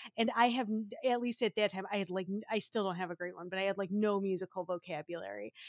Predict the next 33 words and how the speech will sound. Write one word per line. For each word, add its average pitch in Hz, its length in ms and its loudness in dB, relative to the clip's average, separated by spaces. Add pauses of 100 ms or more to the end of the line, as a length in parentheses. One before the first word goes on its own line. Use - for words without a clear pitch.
(120)
and 233 120 2
so 247 100 2
she - 140 -2
would 214 140 4
play 285 180 4
me 277 140 4
her 214 140 2
ideas, 214 360 4
and 214 180 4
I 214 100 4
would 214 160 4
be 226 120 4
like, 220 180 2
"Can 202 160 -6
you 311 180 6
make 370 220 4
it 285 120 2
more 208 340 2
like 202 220 2 (140)
Grease?" 175 580 -6 (260)
That 285 140 12
was, 311 120 8
like, 392 140 10
my 359 160 12
number 285 500 12
one 247 400 8
note, 208 280 6
like, 220 200 6
"How 254 380 6
can 320 180 0
it 330 140 4
be 302 140 6
more 233 520 6